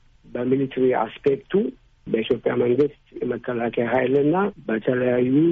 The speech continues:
የተቃዋሚ ኃይሎች ላይ አርምድ ስትራግል ያካሄዱ በነበሩት ላይ ያለውን እድል በሚገባ እየተነተነ ሊወሰድ የሚገባውን የጥንቃቄ እርምጃ ሁሉ ይጠቁም የነበረ ሪፖርት ይቀርብ ነበር።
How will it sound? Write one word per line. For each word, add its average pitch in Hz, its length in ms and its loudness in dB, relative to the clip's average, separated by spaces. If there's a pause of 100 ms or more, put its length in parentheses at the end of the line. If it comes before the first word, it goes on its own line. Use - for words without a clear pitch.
የተቃዋሚ 123 880 0
ኃይሎች 117 520 -2
ላይ - 240 0 (840)
አርምድ 123 320 0
ስትራግል 123 420 -2
ያካሄዱ 123 440 -2
በነበሩት - 600 -2
ላይ 165 240 0 (440)
ያለውን 131 760 2 (400)
እድል 147 480 -2 (340)
በሚገባ 123 720 0
እየተነተነ 127 1000 0
ሊወሰድ 127 680 0
የሚገባውን 123 840 0
የጥንቃቄ 127 760 -2
እርምጃ 120 560 0
ሁሉ 165 480 2 (220)
ይጠቁም 139 580 0
የነበረ 123 580 0
ሪፖርት 127 520 0
ይቀርብ 127 440 -2
ነበር። - 320 -8